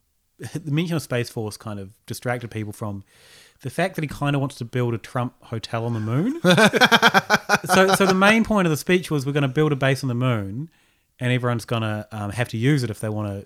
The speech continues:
Speaker 1: go to Mars, 'cause we can mine water on the moon now. They've worked that out.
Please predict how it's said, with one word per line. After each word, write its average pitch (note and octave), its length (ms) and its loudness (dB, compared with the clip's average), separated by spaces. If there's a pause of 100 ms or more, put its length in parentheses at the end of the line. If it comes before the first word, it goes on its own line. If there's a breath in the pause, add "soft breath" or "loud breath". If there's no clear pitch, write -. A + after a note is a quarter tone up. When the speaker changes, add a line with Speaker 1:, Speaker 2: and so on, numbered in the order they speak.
Speaker 1:
go A2 100 -8
to G2 80 -6
Mars, G#2+ 640 -6
'cause G#2 140 -14
we A#2 80 -4
can A2 180 -6
mine G#2+ 400 -4
water A2 240 -4
on G2 80 -8
the F#2+ 60 -10
moon G#2+ 340 -6
now. E2+ 240 -14
They've F#2+ 180 -14
worked G#2 180 -8
that F2 100 -12
out. G2 400 -8